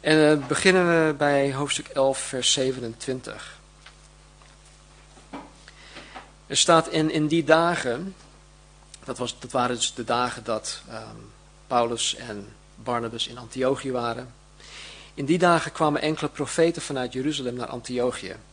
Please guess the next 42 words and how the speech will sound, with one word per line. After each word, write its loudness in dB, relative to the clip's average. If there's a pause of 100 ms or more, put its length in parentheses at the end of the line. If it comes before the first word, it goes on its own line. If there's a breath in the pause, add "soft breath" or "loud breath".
(580)
En -8
een 4
van -2
hen, -4
die -4
Agabus 0
heette, -4
stond -4
op -8
en -12
gaf -6
door 0
de -2
Heilige -4
Geest -4
te -14
kennen -2 (400 loud breath)
dat -2
er -6
een -6
grote 0
hongersnood -4
zou -6
zijn -6
over -8
heel -2
de -4
wereld, -4 (560 loud breath)
die -2
dan 6
ook -2
geko-, -8
uitge-, 0
of -10
die -2
dan -2
ook 0
gekomen 0
is -4
onder -8
keizer -4
Claudius. -4